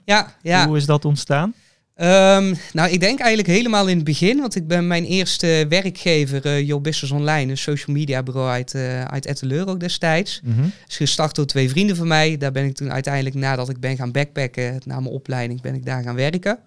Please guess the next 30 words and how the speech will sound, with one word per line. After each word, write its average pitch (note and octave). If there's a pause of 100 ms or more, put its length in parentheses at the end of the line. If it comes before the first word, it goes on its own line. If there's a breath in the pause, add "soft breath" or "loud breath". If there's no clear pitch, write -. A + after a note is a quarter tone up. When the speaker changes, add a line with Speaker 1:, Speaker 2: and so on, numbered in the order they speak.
Speaker 2:
Ja. A#2+ (420 loud breath)
Speaker 1:
En D#3+ (420)
ja, C#3
daar D3+
werd D#3+ (260)
eigenlijk F3
gewoon G3
behandeld E3+
alsof D3+
dat D3
ik, D3
eh, C#3+
ook D3
een C#3
mede-eigenaar B2+
was. A2+
Dus B2+
ik, -
eh, B2+
werd C3
super -
vrijgelaten C#3+
in C#3+
wat C#3
ik, C#3
eh, C3+
wat C3
ik C#3
kon C#3
doen. D#3+